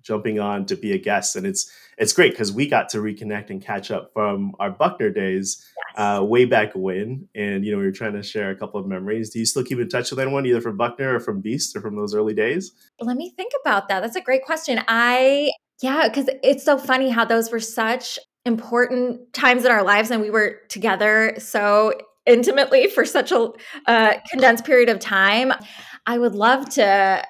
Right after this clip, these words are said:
Speaker 2: say that I keep in touch with everyone. I do keep in touch with people that have, like, overlapped. For example, not someone, I guess, in our platoon, but Steph Davison, um, who was,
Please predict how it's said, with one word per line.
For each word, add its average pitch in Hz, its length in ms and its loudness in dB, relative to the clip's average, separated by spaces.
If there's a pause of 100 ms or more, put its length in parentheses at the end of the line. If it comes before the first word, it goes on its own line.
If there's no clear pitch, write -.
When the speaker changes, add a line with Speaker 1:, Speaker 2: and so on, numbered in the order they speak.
Speaker 2:
say 233 300 0
that 220 160 2
I 196 80 0
keep 247 260 -8
in 226 100 -2
touch 214 280 -6
with 214 120 -6 (280)
everyone. 220 680 2
I 233 120 2
do 240 220 0
keep 269 280 0
in 226 100 4
touch 220 380 0
with 240 180 0
people 262 280 -2
that 202 120 0
have, 180 320 -2
like, 196 160 -12
overlapped. 190 920 2 (200)
For 226 180 0
example, 208 640 -2
not 254 220 2
someone, 226 400 -4
I 208 80 0
guess, 202 220 -10
in 202 120 -8
our 185 140 -4
platoon, 208 580 -4
but 190 260 0
Steph 220 300 -2
Davison, 202 800 -2
um, 190 260 0
who 196 220 -4
was, 180 500 0